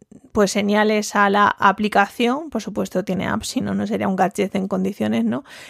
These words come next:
¿Y qué es capaz de medir? Pues bueno, mide la frecuencia cardíaca, las respiraciones por minuto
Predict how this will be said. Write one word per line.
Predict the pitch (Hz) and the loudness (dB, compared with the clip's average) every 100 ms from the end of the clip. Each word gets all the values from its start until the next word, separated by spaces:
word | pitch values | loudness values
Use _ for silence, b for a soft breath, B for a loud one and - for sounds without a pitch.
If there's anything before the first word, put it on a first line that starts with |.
| B | B
¿Y | 339 269 285 | -2 0 0
qué | 285 349 | 2 2
es | 254 | 4
capaz | 262 277 254 | 2 4 4
de | 240 | 4
medir? | 247 269 233 | 0 0 -2
Pues | 208 | -2
bueno, | 196 196 190 | -2 -2 -2
mide | 196 220 202 | -2 0 0
la | - 185 | -2 -4
frecuencia | - 202 208 220 208 | -4 -4 -2 -2 2
cardíaca, | 226 240 269 262 262 254 262 277 254 | 2 4 2 2 2 2 2 0 0
las | 220 196 | -2 -2
respiraciones | 185 - 202 190 214 214 | -6 -6 -4 -4 -2 -4
por | 208 226 214 | -2 -2 -2
minuto | 220 269 269 285 427 | -2 -4 0 0 0